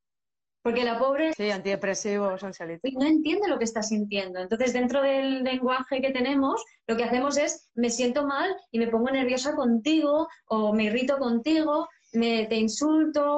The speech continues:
Speaker 1: o
Speaker 2: Claro, y te da ins-, el insomnio también típico y esa ansiedad. Hay una parte, sí, que te puede, lo puede explicar hormonalmente por qué sucede, pero en realidad es eso, es muy, ¿sabes? Muy vital, ¿no? Es que hay un cambio tan grande que de repente, claro, entras en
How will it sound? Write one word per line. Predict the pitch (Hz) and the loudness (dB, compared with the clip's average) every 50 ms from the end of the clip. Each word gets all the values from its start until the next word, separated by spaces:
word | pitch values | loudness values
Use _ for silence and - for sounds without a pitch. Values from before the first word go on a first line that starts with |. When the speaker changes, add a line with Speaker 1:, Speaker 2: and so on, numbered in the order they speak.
| 285 - | 0 -2
Speaker 1:
o | - 226 220 220 208 - 208 208 226 220 220 208 | -2 -2 -2 -2 -4 -4 -6 -4 -4 -2 -2 0
Speaker 2:
Claro, | 233 240 226 226 240 | 0 0 0 0 0
y | 233 | 0
te | 220 247 233 | 0 0 0
da | 240 | 0
ins-, | 247 254 262 254 - 240 - | 0 0 -2 -4 -6 -6 -4
el | - 240 233 233 | -2 0 0 2
insomnio | 233 233 226 233 254 254 247 262 277 277 277 277 | 2 2 0 0 0 0 0 2 0 0 0 0
también | 269 254 262 262 262 233 | -2 -2 -2 -2 -2 -4
típico | - 262 269 277 269 269 240 247 240 | -4 -6 -6 -6 -6 -4 -2 0 0
y | 240 | 0
esa | 240 233 254 | 0 -2 -4
ansiedad. | 240 240 233 - 240 233 240 247 240 | -6 -6 -4 -2 0 0 0 0 0
Hay | 226 220 | 0 0
una | 240 254 254 247 254 | 0 0 -2 -2 -2
parte, | 262 247 - 202 | -4 -4 -4 -8
sí, | - - 226 233 254 226 | -8 -6 -6 -6 -4 -4
que | 220 190 | -4 -4
te | 190 190 | -4 -6
puede, | - - 214 226 226 226 220 226 226 - _ _ - | -4 -2 0 2 2 2 0 -2 -4 -12 _ _ -8
lo | 202 190 185 | -8 -6 -4
puede | 196 202 214 | -2 -2 -2
explicar | 208 220 202 190 214 214 214 | -4 -6 -6 -2 -2 -2 0
hormonalmente | 208 196 185 185 190 190 190 190 196 202 202 196 208 196 | -2 -2 -2 -2 -2 -2 -2 -2 -4 -4 -6 -6 -6 -8
por | - 190 180 | -6 -8 -10
qué | - 185 | -10 -12
sucede, | 175 - 180 - - 180 175 170 165 156 - - _ _ _ _ _ _ _ _ _ _ | -14 -14 -16 -12 -8 -6 -6 -6 -6 -10 -12 -18 _ _ _ _ _ _ _ _ _ _
pero | - 214 196 | -4 -2 0
en | 196 196 | 0 0
realidad | 190 190 185 180 180 180 185 196 202 208 | -2 -2 -2 -2 -2 -2 -2 -2 -4 -4
es | - 214 - - | -6 -6 -6 -6
eso, | 208 202 - 190 | -6 -6 -4 -6
es | 185 - | -6 -4
muy, | 208 202 202 202 208 208 208 208 202 202 196 190 185 180 175 165 156 - _ _ _ - - _ _ _ _ _ | -4 -2 -2 0 0 0 0 0 0 -2 -2 -2 -4 -6 -8 -10 -12 -16 _ _ _ -20 -20 _ _ _ _ _
¿sabes? | - - 196 196 196 | -8 -4 -2 0 0
Muy | 202 214 226 | 2 2 2
vital, | 220 220 226 202 190 202 220 196 170 165 | 0 0 0 -2 -2 0 -2 -2 -4 -4
¿no? | 180 220 254 | -6 -6 -8
Es | 226 - | -6 -4
que | - | -4
hay | 202 208 208 | -2 -2 -2
un | 214 208 | -2 -2
cambio | 226 220 226 220 214 | -2 -2 -2 -2 -2
tan | 214 220 208 214 | -2 -4 -4 -4
grande | 220 214 226 233 247 247 | -2 -2 -2 -2 -2 -2
que | 240 220 | 0 -2
de | 202 185 | -2 -2
repente, | 190 185 - 208 208 220 208 - 233 247 240 | -2 -2 -2 -2 -2 -2 -2 -2 -2 -2 -2
claro, | 226 226 226 226 | -2 -2 0 0
entras | 220 220 226 233 240 240 240 | 0 0 0 0 -2 -2 -2
en | 240 233 233 233 233 233 226 233 226 | 0 0 0 2 2 0 0 -2 -6